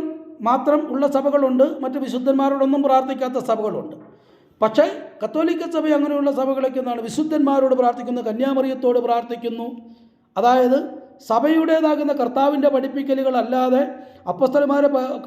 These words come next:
പഠിപ്പിക്കലുകളല്ലാതെ മറ്റു ചില കാര്യങ്ങളെ കൂട്ടിച്ചേർത്തുകൊണ്ടെന്നാണ് ആ സഭ ലോകത്തോട് മിക്സ് ചെയ്തുകൊണ്ട് ബൈബിളിന് പുറത്ത് നിന്നുകൊണ്ടും സഭയുടെ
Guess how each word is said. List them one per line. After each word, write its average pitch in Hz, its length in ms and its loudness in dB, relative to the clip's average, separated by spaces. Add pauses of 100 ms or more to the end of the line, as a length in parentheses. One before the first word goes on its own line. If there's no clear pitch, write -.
പഠിപ്പിക്കലുകളല്ലാതെ 247 1000 0
മറ്റു 226 280 -4
ചില 277 180 4
കാര്യങ്ങളെ 240 400 0 (100)
കൂട്ടിച്ചേർത്തുകൊണ്ടെന്നാണ് 226 1080 -4 (680)
ആ 170 40 -2 (120)
സഭ 247 100 2 (160)
ലോകത്തോട് 302 540 2
മിക്സ് 285 280 -4
ചെയ്തുകൊണ്ട് 240 460 -2 (800)
ബൈബിളിന് 330 460 4
പുറത്ത് 302 340 0
നിന്നുകൊണ്ടും 277 480 2 (100)
സഭയുടെ 302 340 0